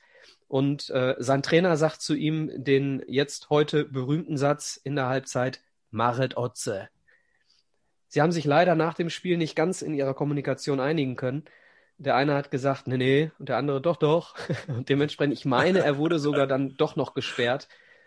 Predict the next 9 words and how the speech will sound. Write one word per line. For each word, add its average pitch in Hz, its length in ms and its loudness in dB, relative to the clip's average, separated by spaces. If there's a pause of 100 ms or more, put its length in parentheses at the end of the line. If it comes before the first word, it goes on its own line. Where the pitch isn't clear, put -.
(260)
vom 120 180 -2
D 120 120 0
F 117 160 -2
B, 131 340 2
weil 120 300 -2
eben 127 220 0
diese 123 200 -4
Geschichte 120 380 -6
rauskam. 110 480 -4